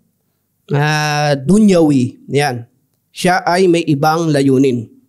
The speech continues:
Pero eventually, nagiging totoo yun. Nagiging totoo. Okay? So yung totoo na la ilaha illallah, at yun ang nasa puso natin, isipan natin,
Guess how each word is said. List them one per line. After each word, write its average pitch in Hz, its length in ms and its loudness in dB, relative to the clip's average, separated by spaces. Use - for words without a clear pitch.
Pero 165 160 0
eventually, 302 800 -2
nagiging 269 400 0
totoo 165 320 0
yun. 123 240 -4
Nagiging 165 640 -2
totoo. 117 400 -4
Okay? 285 320 -8
So 147 160 -4
yung 151 160 -2
totoo 208 400 -2
na 175 80 0
la 196 320 0
ilaha 208 400 2
illallah, 180 520 0
at - 160 -6
yun 226 240 0
ang 214 80 4
nasa 208 320 0
puso 208 320 0
natin, 196 480 -2
isipan 214 560 0
natin, 196 480 -2